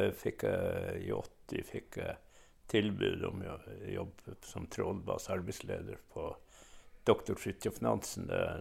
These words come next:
det, det er et havforskningsskip som ble eid av Norge og Norad, og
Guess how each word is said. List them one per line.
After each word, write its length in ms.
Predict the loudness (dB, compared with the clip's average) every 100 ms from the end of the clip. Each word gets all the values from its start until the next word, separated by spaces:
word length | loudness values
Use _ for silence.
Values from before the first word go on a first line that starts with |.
| -6
det, 220 | -8 -6
det 80 | -2
er 40 | -2
et 140 | 0
havforskningsskip 760 | -2 -2 -6 -6 -6 -8 -8
som 300 | -4 -4 -4 -8 -14 -20 -4
ble 180 | 2 2 2 -4
eid 400 | -2 -2 -4 -2
av 240 | -2 -4 -14 -20 -20 -20 -18 -20 -20 -4
Norge 540 | 8 10 10 8 10 10 10 4
og 320 | 6 8 6 2
Norad, 760 | 4 4 6 4 2 0 -8 -8
og 300 | -4 -4